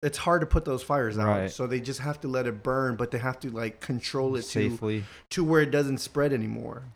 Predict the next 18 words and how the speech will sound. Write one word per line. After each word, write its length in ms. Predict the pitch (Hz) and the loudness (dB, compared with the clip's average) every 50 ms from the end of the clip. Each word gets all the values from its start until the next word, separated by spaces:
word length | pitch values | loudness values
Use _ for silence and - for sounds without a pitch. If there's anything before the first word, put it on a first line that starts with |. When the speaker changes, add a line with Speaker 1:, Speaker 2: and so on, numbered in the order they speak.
| _ - | _ -12
Speaker 2:
Gotcha. 520 | 98 98 92 - - - - 95 95 95 - - | -10 -10 -10 -12 -14 -14 -14 -14 -14 -14 -16 -14
Speaker 1:
So 640 | - - - 170 143 135 131 131 123 123 117 120 123 | -8 -4 0 4 4 6 6 6 6 4 2 2 4
that's 240 | 123 139 156 151 - | 4 4 4 4 0
what 100 | 151 120 | -2 0
happened. 580 | 117 131 135 147 151 - 127 113 110 110 117 - - | 2 4 4 2 2 0 0 0 0 -2 -4 -6 -4
Um, 520 | 123 117 113 110 110 107 110 113 - - - - - | -2 0 0 2 0 0 -2 -4 -6 -10 -14 -6 2
but 160 | - 175 180 | 6 8 8
I, 120 | 190 196 208 | 8 8 6
I, 260 | 170 175 196 180 175 | 4 2 2 2 2
I 20 | 190 | 2
don't 120 | 202 202 | 2 2
know. 260 | 175 156 131 123 127 - | 0 0 -2 -2 -2 0
As 300 | 135 143 143 139 - - - - | 2 2 2 0 -4 -12 -16 -20
for 460 | - - - - - - - 185 185 | -20 -20 -20 -20 -18 -6 0 2 2
my 180 | 196 190 185 180 | 4 4 4 2
opinion, 400 | 160 151 - 165 151 151 143 143 | 2 2 4 4 4 6 6 6
I, 120 | 143 143 143 - 131 | 4 4 2 2 2
I, 60 | 135 | 0